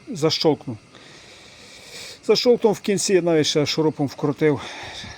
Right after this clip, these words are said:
для профілактики, щоб не вирвало. Ось, і так воно в мене все зроблено. Зараз покажу ще, е, керам-, керамзит, який ми витягнули. Ось, кажуть, що, е, що бу-, буде в болоті, бо там,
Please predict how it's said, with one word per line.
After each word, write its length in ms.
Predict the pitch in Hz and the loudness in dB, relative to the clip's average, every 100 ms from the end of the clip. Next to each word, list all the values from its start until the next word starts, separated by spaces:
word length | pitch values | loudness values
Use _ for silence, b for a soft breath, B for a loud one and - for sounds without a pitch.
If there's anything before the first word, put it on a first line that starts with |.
| B | B
для 320 | 135 123 135 | -10 -6 -6
профілактики, 880 | - 139 - 139 135 - 117 - 110 | -4 -8 -4 -2 -2 -4 -16 -8 -6
щоб 220 | - 147 | -4 -4
не 120 | 135 127 | -2 0
вирвало. 460 | 131 123 120 113 98 B B B B B B B B - | 0 -2 -4 -6 -10 B B B B B B B B 0
Ось, 540 | 135 123 113 - - | 4 4 2 -2 0
і 100 | 151 | -2
так 340 | 143 165 143 - 131 B 156 | 0 0 0 -6 -10 B -4
воно 160 | 147 | 0
в 40 | 139 | 2
мене 220 | 143 135 | 2 0
все 180 | - 139 | 0 -2
зроблено. 420 | 127 120 120 123 | 0 0 0 0
Зараз 260 | 147 170 | 2 0
покажу 320 | - 175 160 170 | 0 0 0 2
ще, 300 | 175 156 147 B B B B B - | 2 0 -2 B B B B B -8
е, 240 | 143 139 | 0 0
керам-, 400 | 127 156 147 151 185 - | 0 0 0 0 -4 -4
керамзит, 600 | 165 160 - 247 - - | 2 2 2 0 0 -4
який 260 | 160 - 143 | -4 0 0
ми 120 | 139 | 2
витягнули. 680 | 139 135 131 123 131 131 113 B B B B B B B - - | 0 0 -2 -2 0 0 -4 B B B B B B B -12 -2
Ось, 420 | 143 131 120 - | 0 0 -4 -8
кажуть, 380 | - 165 147 156 | -2 -2 2 0
що, 260 | - 165 156 - B B B B B - - 156 | 2 0 0 -2 B B B B B -10 -8 -4
е, 300 | 143 143 135 | 0 2 0
що 200 | 139 156 | 2 2
бу-, 340 | 147 147 139 151 | 4 2 0 -2
буде 220 | 143 147 | -2 0
в 360 | 139 - 143 - | 4 4 2 0
болоті, 680 | - 147 208 262 240 - 185 | 0 2 2 2 2 4 2
бо 100 | 170 | 4
там, 220 | 175 143 | 0 0